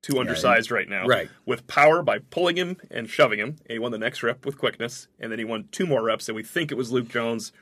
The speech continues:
Speaker 1: Remember, I'm a hundred ten yards away, but I absolutely can verify he won those four reps. And I had never seen that before, so it had to go in the practice <laughs> report. It was,
Speaker 2: Absolutely.
Speaker 1: yeah.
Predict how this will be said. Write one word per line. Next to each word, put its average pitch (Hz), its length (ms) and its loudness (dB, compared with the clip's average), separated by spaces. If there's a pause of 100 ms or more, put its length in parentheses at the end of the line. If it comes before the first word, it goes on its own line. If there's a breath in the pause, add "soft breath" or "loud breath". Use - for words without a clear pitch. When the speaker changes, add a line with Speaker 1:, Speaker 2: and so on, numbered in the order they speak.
Speaker 1:
Remember, 117 260 -2
I'm 113 80 -2
a 104 60 -4
hundred 117 240 -2
ten 113 160 0
yards 107 180 0
away, 104 240 0
but 107 220 0
I 104 120 0
absolutely 131 760 0 (320 soft breath)
can 107 240 0
verify 110 480 4
he 117 80 -4
won 120 180 0
those 101 160 -8
four 98 180 -10
reps. - 380 -10 (1200)
And 131 120 -2
I 127 60 4
had 143 120 8
never 123 180 2
seen 220 180 -2
that 120 120 0
before, 101 300 -8
so 110 120 -4
it 104 80 -4
had 117 120 4
to 110 80 -10
go 107 80 -6
in 101 40 -6
the 101 60 -8
practice 98 360 -8
<laughs> - 0 -
report. - 280 -12
It - 80 -18
was, - 120 -10
Speaker 2:
Absolutely. 135 560 4
Speaker 1:
yeah. 85 80 -6